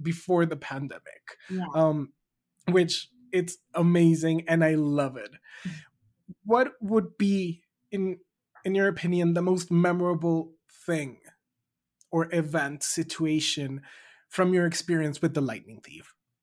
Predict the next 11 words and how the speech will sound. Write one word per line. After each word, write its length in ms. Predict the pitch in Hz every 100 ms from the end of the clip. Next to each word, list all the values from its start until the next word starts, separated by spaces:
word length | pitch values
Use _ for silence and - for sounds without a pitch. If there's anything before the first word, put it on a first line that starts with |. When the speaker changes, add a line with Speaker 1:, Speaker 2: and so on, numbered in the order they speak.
| _
Speaker 2:
Oh 40 | 202
my 360 | 196 190 165 156
gosh. 480 | 156 156 147 - 202
In 100 | 185
the 120 | 175
entire 520 | 175 - 180 185 196
six 460 | 185 190 185 - -
years? 960 | 160 180 226 285 370 466 539 539 - 539 571 - - 247
<laughs> 80 | 220 330 - 466 - - - 440 - - - - _ _ _ _ _
Uh, 1080 | 202 175 180 180 180 190 190 196 196 196 180 175 214
are, 220 | 233 277